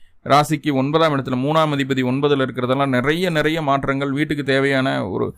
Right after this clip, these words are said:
அத்தியாவசிய பொருட்கள் வாங்கி வைக்கிறதுல இருந்து, வீடு மாற்றத்துல இருந்து எல்லாமே நிறைய, நிறைய மாற்றங்கள் இந்த காலகட்டம் நடக்குது. அத்துணை மாற்றங்களும் வளர்ச்சிக்கான மாற்றங்களா அமையுது.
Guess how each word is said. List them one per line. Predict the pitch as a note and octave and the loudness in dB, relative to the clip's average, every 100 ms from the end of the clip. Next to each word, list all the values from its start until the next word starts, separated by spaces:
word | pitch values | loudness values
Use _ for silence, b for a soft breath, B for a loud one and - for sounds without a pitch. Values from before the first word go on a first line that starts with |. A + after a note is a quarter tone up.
| b | b
அத்தியாவசிய | - C3+ D#3 D#3 D3 C3+ | -2 2 4 4 2 0
பொருட்கள் | B2+ C#3 C#3+ | 0 2 2
வாங்கி | C3 B2+ C#3 | 2 2 0
வைக்கிறதுல | B2+ A#2+ B2 A#2+ | -2 0 -2 0
இருந்து, | B2+ D#3 C#3+ E3+ - b b b | 0 0 0 -2 -10 b b b
வீடு | C#3 E3+ E3+ | 4 4 4
மாற்றத்துல | C#3+ C3+ C3 B2 | 2 2 0 2
இருந்து | B2+ D#3 C#3+ | 2 2 0
எல்லாமே | C3+ D#3 D3+ | 2 0 0
நிறைய, | B2 C#3 E3 | 0 2 2
நிறைய | D3+ C#3 B2+ | 2 2 4
மாற்றங்கள் | B2+ D3 D3+ D3 | 2 2 0 0
இந்த | B2+ B2 | 0 2
காலகட்டம் | B2+ C3 B2+ | 2 2 0
நடக்குது. | B2+ A#2 B2 C#3 - | 0 0 2 2 0
அத்துணை | - - F#3 F3+ | -4 -2 0 2
மாற்றங்களும் | D#3+ D#3 D3+ D3 D3+ C3+ | 2 0 0 -2 -2 0
வளர்ச்சிக்கான | B2+ C3+ D3+ D3 C#3 | 0 0 -2 0 2
மாற்றங்களா | B2+ B2 B2+ B2 | 2 2 2 2
அமையுது. | A#2+ A#2 C3 B2 C3 | 2 2 0 0 -2